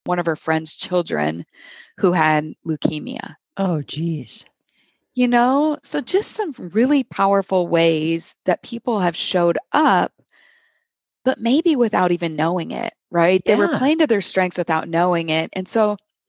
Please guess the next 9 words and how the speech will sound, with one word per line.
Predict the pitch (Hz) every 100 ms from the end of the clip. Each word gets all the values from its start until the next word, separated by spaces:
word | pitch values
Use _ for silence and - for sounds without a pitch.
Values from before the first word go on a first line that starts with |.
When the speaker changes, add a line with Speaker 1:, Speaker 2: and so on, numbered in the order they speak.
| _ _ _ _ _ _
Speaker 1:
as | - 247
I |
move | 285 240 190
forward | - 175 196 175
with | 175
this | 170 160
work, | 170 185 220 170 175 - - _ - - _ _ _ -
I | 196
want | 180 277 -